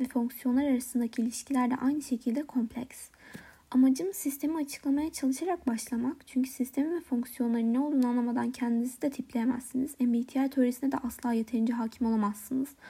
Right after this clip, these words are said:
Asla anlamış da hissetmezsiniz. Bu nedenle fonksiyonları tanımlamadan, yani fonksiyon tanımlarına ve açıklamalarına spesifik olarak giriş yapmadan önce fonksiyonların ne anlama geldiğini açıklamak istiyorum. Bilişsel fonksiyon nedir?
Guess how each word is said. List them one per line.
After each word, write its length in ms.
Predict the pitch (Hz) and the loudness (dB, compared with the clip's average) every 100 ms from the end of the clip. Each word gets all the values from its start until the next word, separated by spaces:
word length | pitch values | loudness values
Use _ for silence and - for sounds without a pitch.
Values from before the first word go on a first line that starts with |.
| - - - | -20 -20 -4
Asla 280 | 254 262 - | 0 0 2
anlamış 400 | 247 240 240 - | 2 2 0 0
da 40 | 262 | 0
hissetmezsiniz. 1120 | - - 240 247 233 - - 254 277 - - - - - - - | 0 -4 -4 -4 -6 -6 -4 -2 -4 -10 -20 -20 -20 -20 -20 0
Bu 40 | |
nedenle 320 | 294 311 311 294 | 2 4 2 2
fonksiyonları 640 | - 247 - 262 247 294 | 0 0 0 2 2 2
tanımlamadan, 720 | - 254 247 294 285 254 254 285 | 0 0 2 2 2 2 0 2
yani 200 | 233 247 | 2 0
fonksiyon 480 | 240 233 - 269 | -2 -4 -2 -2
tanımlarına 520 | 285 240 233 233 247 285 | 0 0 2 2 0 0
ve 40 | |
açıklamalarına 640 | 233 - - 226 220 220 | -4 -6 -4 0 2 2
spesifik 640 | 226 - - - - 311 320 | -2 -6 -18 -20 -12 -8 -2
olarak 300 | 277 247 240 | 0 0 0
giriş 300 | 226 226 - | -2 -2 -4
yapmadan 340 | 262 269 247 | 0 2 4
önce 300 | 226 220 269 | 2 2 -2
fonksiyonların 680 | 285 233 - - 240 254 262 | 0 -2 -2 -4 0 2 2
ne 80 | 311 | 2
anlama 300 | 285 254 233 | 2 2 2
geldiğini 420 | 220 220 226 277 | 0 0 0 0
açıklamak 480 | 247 - 240 226 - | -2 -4 -2 -2 -4
istiyorum. 520 | - - 254 262 262 - _ - - - - - - - _ | -14 -6 -2 0 -2 -8 _ -20 -20 -20 -20 -20 -20 -20 _
Bilişsel 380 | 240 247 - 302 | 0 0 0 -2
fonksiyon 560 | - 254 - - 262 254 | 2 0 2 4 8 8
nedir? 420 | 226 254 262 | 6 0 -4